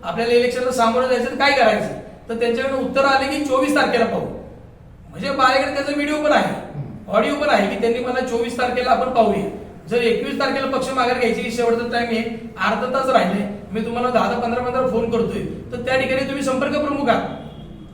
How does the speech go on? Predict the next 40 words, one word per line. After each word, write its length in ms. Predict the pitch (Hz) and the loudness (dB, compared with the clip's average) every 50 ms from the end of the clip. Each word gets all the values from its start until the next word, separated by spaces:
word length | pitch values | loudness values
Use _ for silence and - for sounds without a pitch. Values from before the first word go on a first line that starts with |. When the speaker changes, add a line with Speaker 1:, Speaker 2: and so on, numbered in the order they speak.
| - - | -14 -14
Speaker 1:
आता 140 | 175 - 277 | -6 -4 -2
काय 100 | 269 262 | 0 2
हा 240 | - 233 254 254 262 | 4 4 2 2 0
निर्णय 220 | 269 262 277 269 | -2 -2 -2 0
काय 120 | 277 269 | 0 2
भाईंना 240 | - 214 202 - 269 | 2 2 2 2 2
घेऊन 180 | 277 269 277 269 | 0 0 0 0
घेता 200 | 254 220 - 240 | 0 2 2 4
येतो 220 | 233 226 214 208 | 2 2 2 0
का? 220 | 240 247 226 175 - | 0 0 -2 -2 0
जबाबदारी 380 | 196 220 247 247 226 240 247 247 | 2 2 2 4 2 2 2 2
पक्षाने 360 | 254 247 220 - 240 262 254 | 2 0 0 0 -2 -2 -4
तुमच्यावर 300 | 254 240 - 262 269 262 | -4 -4 0 0 0 0
दिली, 440 | 254 220 - - 180 - - - - - - | 0 -2 -4 -4 -6 -6 -8 -10 -14 -10 -8
तर 40 | 233 | -6
खऱ्या 200 | 233 247 269 277 | -4 -2 -2 -2
अर्थाने 280 | 277 277 302 294 294 | -2 -2 -2 -2 -2
तुम्ही 160 | 294 294 294 285 | 0 0 0 0
घेतली 240 | 247 - 240 247 | 0 0 -2 -2
पाहिजे. 560 | 247 240 220 208 202 202 - - - - - - - - | 0 0 0 2 0 -2 -4 -6 -8 -10 -12 -12 -10 -8
तर 100 | - - | -4 -2
त्यांनी 200 | 240 247 - - | -2 0 0 -2
म्हणले, 200 | 254 262 269 269 | -2 -2 -2 -2
"मी 140 | 269 269 | -2 -2
तुम्हाला 320 | 269 269 269 277 277 269 269 | -2 -2 0 0 0 0 0
रणजित 160 | 269 285 285 | -2 -2 -2
भोसलेला 340 | 262 247 - - 285 302 302 | -2 -2 -2 -2 -2 -2 -2
फोन 140 | 302 320 302 | -2 -2 0
करला 220 | 285 269 262 262 | 0 0 0 0
होतो." 460 | 233 220 - 220 220 214 - - - - - - - - | 0 -2 -2 -2 -4 -6 -6 -8 -10 -14 -14 -14 -10 -6
रणजित 240 | 208 214 233 277 | -4 -4 -4 -4
भोसलेंचं 520 | 285 269 254 254 254 262 277 269 269 285 277 | -2 0 2 2 2 2 0 0 0 0 0
माझ्याकडे 560 | 269 262 262 269 277 277 285 285 277 269 269 | 2 0 0 0 -2 0 0 0 0 0 0
रेकॉर्डिंग 300 | 269 302 302 302 302 262 | 0 0 0 0 0 0
आहे, 120 | 226 226 | 0 0
त्यांनी 500 | 220 - - - - - - 208 233 247 | 0 -2 -6 -10 -12 -10 -8 -8 -6 -6
स्पष्ट 340 | 247 269 277 277 269 277 294 285 | -6 -2 0 0 0 0 -2 -4
उल्लेख 200 | 277 269 277 269 | -4 -2 -2 -2
केलेला 320 | 269 262 247 247 247 233 | 0 2 2 4 8 8
आहे 160 | 220 220 - | 8 8 8